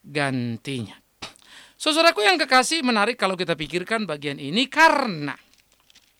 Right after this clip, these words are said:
dilatar belakangi oleh sebuah pengakuan yang besar dari Petrus pada pasal enam belas ayat sebelumnya. Ya,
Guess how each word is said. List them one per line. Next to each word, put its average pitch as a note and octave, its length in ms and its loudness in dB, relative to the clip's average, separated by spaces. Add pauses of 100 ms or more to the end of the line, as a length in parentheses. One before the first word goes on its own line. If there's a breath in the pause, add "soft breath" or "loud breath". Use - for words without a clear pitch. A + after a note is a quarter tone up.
(560 loud breath)
dilatar D4+ 400 6
belakangi D#4 640 4
oleh C#4+ 180 4
sebuah A#3+ 540 -2 (1000 loud breath)
pengakuan D#3 480 -2
yang A#3 160 0
besar F#3+ 320 -2
dari D3+ 240 -4
Petrus F3+ 480 -8
pada D3 160 -6
pasal C#3+ 400 -8
enam C3 320 -6
belas G#3+ 320 4
ayat D3 240 -4
sebelumnya. F3 560 -6 (320 soft breath)
Ya, G3 400 -6